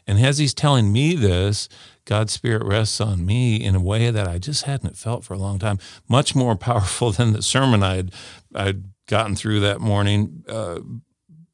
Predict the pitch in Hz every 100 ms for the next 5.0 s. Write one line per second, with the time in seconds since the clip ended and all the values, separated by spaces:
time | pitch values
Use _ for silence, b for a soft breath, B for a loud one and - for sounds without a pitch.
0 | - 113 107 - 113 107 131 - 143 151
1 | 135 120 110 110 127 123 - - B B
2 | B B B B B _ _ _ _ _
3 | _ - 123 120 131 127 113 117 165 123
4 | 104 98 104 101 - 104 98 92 - 85